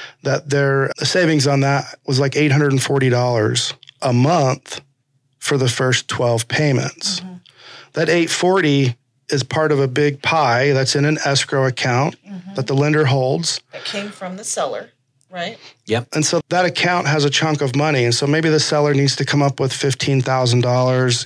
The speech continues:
Speaker 1: in seller paid closing cost that they put into an account for a temporary rate buy down.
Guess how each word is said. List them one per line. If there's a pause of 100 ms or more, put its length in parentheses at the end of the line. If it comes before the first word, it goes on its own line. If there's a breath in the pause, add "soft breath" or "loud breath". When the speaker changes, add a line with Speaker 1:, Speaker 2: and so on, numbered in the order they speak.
Speaker 1:
in
seller
paid (500)
closing
cost
that
they
put
into
an
account
for
a
temporary
rate
buy
down.